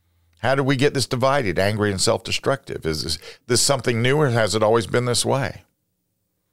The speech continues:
It's not something new. We, this is due to the stridence of individuals, and it frequently relates to their party affiliation. Uh,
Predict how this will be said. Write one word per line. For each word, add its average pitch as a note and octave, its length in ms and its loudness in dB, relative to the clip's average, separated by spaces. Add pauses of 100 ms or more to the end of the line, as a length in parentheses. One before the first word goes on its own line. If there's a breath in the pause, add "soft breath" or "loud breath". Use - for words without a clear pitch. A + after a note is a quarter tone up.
(100)
It's - 100 -6
not D3 200 0
something C3+ 420 0
new. D#3 200 0 (1400)
We, A2 200 0
this A#2 280 0
is A#2+ 100 -4
due B2+ 180 2
to A#2+ 140 0
the G#2 80 -2
stridence B2 600 0
of G2 100 -4
individuals, G#2+ 680 0
and D#2+ 200 -4
it F2 100 -8
frequently F#2 400 -2
relates F#2 420 0
to F2+ 60 -4
their D2+ 120 2
party G2 280 -2
affiliation. E2 760 -2 (680)
Uh, E2 320 0